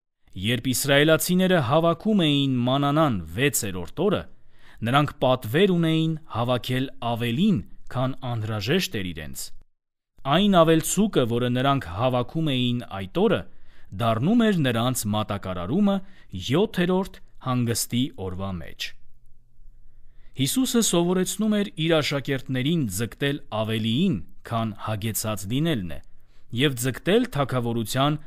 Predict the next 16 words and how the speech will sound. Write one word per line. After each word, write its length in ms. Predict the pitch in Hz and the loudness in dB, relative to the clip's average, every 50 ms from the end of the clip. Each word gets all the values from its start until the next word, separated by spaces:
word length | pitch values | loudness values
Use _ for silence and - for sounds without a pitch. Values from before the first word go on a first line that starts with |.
| - - - - | -16 -16 -12 -6
ամբողջական 920 | 117 117 123 123 123 139 139 135 - - 175 165 160 - 226 220 185 131 101 | -4 -2 0 0 2 2 2 2 2 0 0 0 2 4 2 2 4 2 2
մատակարարմանը։ 1000 | 101 95 92 - 92 90 - 90 85 82 82 80 80 82 80 73 71 62 53 - - - - - - - - - _ _ _ _ _ _ _ _ _ _ _ _ _ _ _ _ _ _ _ _ _ _ _ _ _ _ _ _ _ _ _ _ _ _ _ _ _ _ _ - | 0 -2 -2 -2 -4 -8 -6 -6 -8 -6 -8 -8 -8 -10 -10 -10 -12 -12 -12 -12 -12 -14 -16 -18 -20 -20 -20 -20 _ _ _ _ _ _ _ _ _ _ _ _ _ _ _ _ _ _ _ _ _ _ _ _ _ _ _ _ _ _ _ _ _ _ _ _ _ _ _ -14
Կրկին, 480 | - - 127 123 - 202 220 170 101 73 - | -4 -2 -2 -2 2 2 2 2 2 -2 -6
հագեցած 680 | - - 110 117 120 151 165 160 - 233 254 247 - - | -6 -4 -2 0 2 2 2 2 2 0 0 0 0 0
մարդը 500 | 120 107 123 147 175 165 - - 156 156 | 0 2 4 4 2 2 2 0 0 0
չի 320 | 151 156 - - - 220 240 220 | 0 0 -2 -2 0 0 0 0
կարող 340 | - 110 92 95 95 92 - | 0 -2 -2 -2 -4 -6 -6
կառուցել, 640 | - - 107 104 104 101 95 - - 139 127 98 80 - - - - - | -6 -4 -4 -2 -4 -4 -6 -4 -4 -2 -2 -4 -4 -8 -14 -16 -16 -14
բայց 340 | - 101 107 117 123 120 - - - - - | -8 -4 -2 0 0 0 -2 -4 -6 -10 -10
կրկնակի 640 | - 123 120 113 - 135 127 127 120 113 - 226 240 | -4 -4 -4 -2 0 -2 0 0 -2 -2 0 -2 0
չափ 360 | 202 - - 131 127 127 - - | 0 0 0 0 0 0 0 -4
ունեցողը 680 | - 120 110 104 101 - - - 113 113 117 175 208 226 - - - - - - | -8 -6 -6 -6 -4 -6 -4 -4 -2 -2 0 -2 -2 -2 -4 -10 -16 -18 -18 -16
կարող 480 | - - 107 101 104 127 175 165 107 80 | -8 -6 -4 -2 0 0 0 0 0 -6
է։ 60 | - - - - - - - - - - - - - - - - - - | -10 -10 -14 -14 -14 -16 -18 -18 -18 -18 -18 -18 -18 -16 -16 -16 -16 -10
Հագեցած 580 | - - 135 127 131 135 - - 131 120 - - | -2 -2 0 2 2 0 2 2 0 0 0 0
մարդը 480 | 98 95 104 123 165 180 - - 185 | -2 0 0 2 0 0 2 2 2